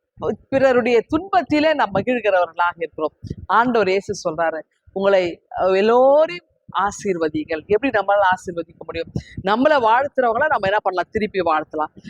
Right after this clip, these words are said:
நம்மளை ஆசீர்வதிக்கிறவங்கள திருப்பி ஆசீர்வதிக்கலாம். ஆனா அதே நம்மளை துன்புறுத்துவோரை, நம்மளை சபிக்கிறவங்கள நம்ம மீண்டும் சபிக்கத்தானே செய்யணும், மீண்டும் நம்ம அவங்கள துன்புறுத்தணும் இல்லையா? அப்போதானே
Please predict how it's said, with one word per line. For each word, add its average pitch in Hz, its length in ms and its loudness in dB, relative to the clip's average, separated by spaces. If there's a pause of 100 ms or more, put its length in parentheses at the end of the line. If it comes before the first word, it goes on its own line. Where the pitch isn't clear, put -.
(140)
நம்மளை 294 260 2
ஆசீர்வதிக்கிறவங்கள 262 1040 0
திருப்பி 233 260 -2
ஆசீர்வதிக்கலாம். 160 800 -4 (340)
ஆனா 285 260 4
அதே 302 300 2
நம்மளை 240 480 0
துன்புறுத்துவோரை, 254 1040 0 (380)
நம்மளை 262 340 2 (100)
சபிக்கிறவங்கள 254 680 0 (400)
நம்ம 240 400 0 (260)
மீண்டும் 359 440 -2
சபிக்கத்தானே 269 560 0 (120)
செய்யணும், 202 340 -2 (180)
மீண்டும் 311 300 0
நம்ம 226 280 2
அவங்கள 208 120 0 (100)
துன்புறுத்தணும் 262 540 -2
இல்லையா? 190 300 2
அப்போதானே 240 500 0